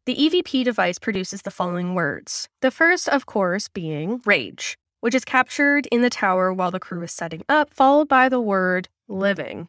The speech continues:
This is captured after the word "rage" pops up, as Zach asks out loud if anything is going to rage, or potentially if it was gonna make one of the living, A K A one of the Ghost Adventure crew members,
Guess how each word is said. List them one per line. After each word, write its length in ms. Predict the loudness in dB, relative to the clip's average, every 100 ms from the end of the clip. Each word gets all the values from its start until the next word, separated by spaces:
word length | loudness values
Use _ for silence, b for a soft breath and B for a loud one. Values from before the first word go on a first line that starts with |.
| -2
This 140 | -2
is 100 | -2
captured 420 | 2 4 4 0
after 340 | 2 2 2 2
the 80 | 2
word 300 | 0 0 -2
"rage" 280 | -2 -4
pops 360 | -6 -8 -6 -8
up, 200 | -10 -8
as 160 | -6 -4
Zach 360 | 2 2 2 0
asks 420 | 0 0 -2 -10 -2
out 180 | -2 0
loud 300 | 0 0 -2
if 160 | -4 -2
anything 440 | 0 2 4 4 2
is 100 | 0
going 240 | -2 -2
to 140 | -6
rage, 460 | -2 0 2 0 0
or 200 | 2 4
potentially 720 | 2 -2 -4 -6 -4 -4 -4 -4
if 140 | -6
it 60 | -6
was 140 | -6
gonna 240 | -4 -2
make 260 | -2 -4 -6
one 160 | -6 -6
of 60 |
the 100 | -8
living, 640 | -2 0 2 2 2 -2 -2
A 160 | -4
K 460 | -6 -4 -4 -2 -4
A 20 |
one 180 | -6 -6
of 60 |
the 80 | -6
Ghost 280 | 0 0 0
Adventure 340 | -2 -4 -4
crew 200 | -8 -6
members, 580 | -4 -2 -2 -4 -4 -6